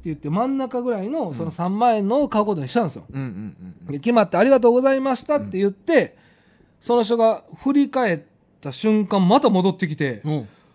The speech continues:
Speaker 1: 「ところで、携帯電話変える気ないですか？」って来たんですよ。
Speaker 2: ああ。ああ、そういうこと。
Speaker 1: そう。
Speaker 2: はいはいはいはいはい。
Speaker 1: ほんで、
Speaker 2: うん。
Speaker 1: いや、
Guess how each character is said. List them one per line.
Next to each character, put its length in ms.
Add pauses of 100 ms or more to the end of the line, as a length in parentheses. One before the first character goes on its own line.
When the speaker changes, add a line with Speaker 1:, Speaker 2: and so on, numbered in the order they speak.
(320)
Speaker 1:
「と 140
こ 140
ろ 100
で、 160
携 260
帯 200
電 180
話 100
変 140
え 60
る 80
気 100
な 100
い 40
で 80
す 80
か？」 80
っ 20
て 80
来 140
た 80
ん 20
で 60
す 60
よ。 60
Speaker 2:
あ 960 (100)
あ。 40 (920)
あ 380
あ、 40
そ 360
う 20
い 100
う 60
こ 140
と。 160
Speaker 1:
そ 140
う。 20
Speaker 2:
は 60
い 80
は 120
い 60
は 60
い 60
は 40
い 60
は 80
い。 80
Speaker 1:
ほ 80
ん 40
で、 280
Speaker 2:
う 80
ん。 180
Speaker 1:
い 60
や、 160